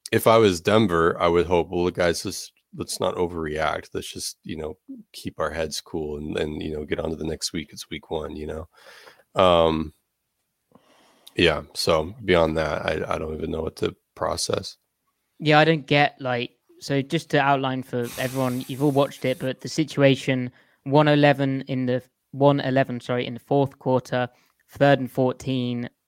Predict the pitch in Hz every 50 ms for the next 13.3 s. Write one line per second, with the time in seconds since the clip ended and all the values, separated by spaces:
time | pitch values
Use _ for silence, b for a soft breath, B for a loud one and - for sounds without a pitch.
0 | _ _ _ _ _ _ _ _ _ _ 135 127 123 123 120 135 147 143 135 -
1 | - - 127 123 117 - 135 123 - _ - - - - - 147 120 120 127 123
2 | 113 113 - - 113 117 - _ _ _ _ _ - 120 - 117 113 - _ _
3 | _ _ _ 117 110 107 - _ - _ 151 147 147 143 143 143 147 147 143 -
4 | b b b b b b b b b b b _ _ 131 135 135 139 139 139 139
5 | 139 147 143 139 135 - 139 135 131 131 135 131 - 135 135 135 131 131 131 127
6 | 127 127 131 - _ _ _ _ _ _ _ _ _ _ _ _ 139 143 139 139
7 | _ _ _ - 135 131 - _ _ - 131 123 135 131 120 131 143 147 139 -
8 | 147 147 156 156 - - - - 135 123 120 120 123 120 123 123 - - 131 120
9 | - - 135 127 123 135 135 127 107 95 123 127 143 156 - 156 - - 139 139
10 | - _ - 143 143 135 131 131 151 190 226 220 160 139 127 120 127 120 120 120
11 | 117 113 120 - 127 127 127 127 127 127 123 120 _ _ _ - 139 139 131 -
12 | 139 131 123 - - 135 131 131 131 127 127 123 - - 127 123 - 120 117 113
13 | 120 120 - - - -